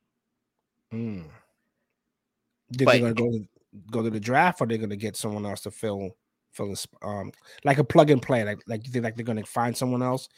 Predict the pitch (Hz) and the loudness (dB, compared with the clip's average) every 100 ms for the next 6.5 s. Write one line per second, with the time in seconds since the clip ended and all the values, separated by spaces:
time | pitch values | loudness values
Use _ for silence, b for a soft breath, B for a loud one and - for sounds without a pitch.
0 | b - 131 120 - 131 - 165 180 _ | b -4 -2 -2 -2 -2 2 0 0 _
1 | _ - 123 123 131 120 117 113 - 113 | _ -4 -2 4 4 4 0 -4 -6 -6
2 | 110 104 - 107 - - - _ _ - | -4 -6 -4 -4 -4 -10 -12 _ _ 2
3 | 175 180 196 156 123 151 123 - 131 - | 4 4 0 -4 -4 -6 -8 -2 -2 0
4 | 123 104 - 120 - 139 123 135 147 127 | -2 -4 -8 -10 -4 -4 -2 -2 -2 0
5 | 131 131 127 135 139 135 98 131 127 131 | 0 0 2 4 4 0 0 0 0 -4
6 | 113 117 117 - | -4 0 0 0